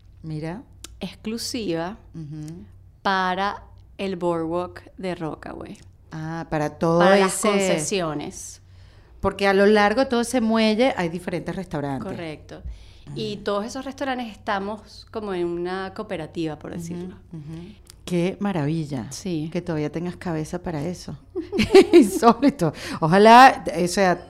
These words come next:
Speaker 1: te, para cuando yo vuelva
Speaker 2: Ujú.
Speaker 1: y sigo hablando de cosas chéveres en el podcast, tengas tiempo.
Speaker 2: El, la, la esperanza, la meta más bien, es que cuando Camilo se gradúe de high school,
Speaker 1: Ujú.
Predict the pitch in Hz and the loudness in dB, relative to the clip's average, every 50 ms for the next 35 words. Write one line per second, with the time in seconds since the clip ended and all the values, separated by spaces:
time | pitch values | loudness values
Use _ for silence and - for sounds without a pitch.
0 | - - 277 - - - - - 175 170 - 175 175 175 170 165 170 170 170 202 | -10 -6 -6 -6 -6 -6 -4 -2 -2 -2 -2 -2 -4 -2 -2 -2 0 0 2 2
1 | 214 208 202 202 196 208 262 330 330 - - - 285 247 233 262 247 233 233 233 | 2 2 4 4 4 2 2 0 -4 -10 -10 -8 -6 -4 -4 -4 -4 -4 -4 -4
2 | 233 262 294 339 427 403 - 208 190 185 175 170 170 175 - - - 180 170 170 | -2 -2 -4 -4 -6 -8 -6 -6 -4 -4 -4 -6 -8 -12 -14 -10 -8 -4 0 2
3 | 180 180 196 196 190 190 190 196 208 208 196 - 196 185 - - 202 - - 233 | 2 4 2 2 0 0 -2 -2 -2 -2 -2 -4 -4 -6 -6 -8 -10 -8 -4 -4
4 | 220 202 185 180 175 175 170 170 - 208 202 190 - 220 202 - 185 156 160 - | -2 -2 -2 -2 -2 -4 -6 -4 -2 -2 -2 -2 -2 -6 -8 -6 -8 -10 -10 -8
5 | - 220 226 214 - - 139 131 - - - - - - - - - - - - | -4 -4 -4 -4 -4 -6 -10 -12 -14 -18 -20 -20 -20 -20 -20 -20 -20 -20 -12 -4
6 | - 208 208 208 202 202 214 - - 214 208 202 196 196 196 190 190 190 185 185 | -2 0 0 2 0 -2 -2 -4 -4 -4 -2 0 0 0 0 0 0 -2 -2 -2
7 | 185 185 180 180 175 170 170 - 196 - 453 202 196 196 190 - - - 214 196 | -2 -2 -2 -4 -4 -6 -6 -6 -8 -8 -8 -6 -6 -6 -6 -6 -8 -8 -4 -2
8 | 196 196 196 196 196 190 - - 254 262 262 247 233 208 196 196 196 202 202 196 | 0 0 0 -2 -4 -6 -6 -4 -4 -2 -2 -2 -2 -4 -4 -4 -4 -2 -2 -4
9 | 180 185 208 214 226 220 208 196 208 208 214 214 220 226 - - - 196 190 185 | -4 -4 -4 -4 -4 -4 -4 -4 -4 -4 -4 -4 -6 -6 -8 -6 -6 -6 -6 -6
10 | - - - 214 202 202 214 - - - - - _ _ - 220 208 196 196 190 | -8 -10 -8 -6 -4 -4 -4 -6 -10 -16 -20 -20 _ _ -4 -2 -2 -2 -2 -4
11 | 185 185 196 185 185 180 175 165 175 180 - - - - 240 214 196 190 185 180 | -4 -4 -4 -4 -2 -2 -2 -2 -4 -6 -8 -10 -8 -6 -4 -4 -4 -2 -4 -4
12 | 175 175 175 185 - - 214 196 185 202 208 220 226 254 247 - - 214 180 175 | -4 -4 -4 -4 -6 -8 -12 -10 -8 -6 -4 -4 -6 -6 -8 -6 -6 -4 -4 -4
13 | 165 - - - - 196 202 214 233 - 185 180 165 147 - 175 170 165 160 160 | -6 -8 -12 -12 -10 -10 -8 -10 -10 -10 -10 -10 -10 -8 -6 -6 -4 -4 -4 -6
14 | 185 226 | -6 -8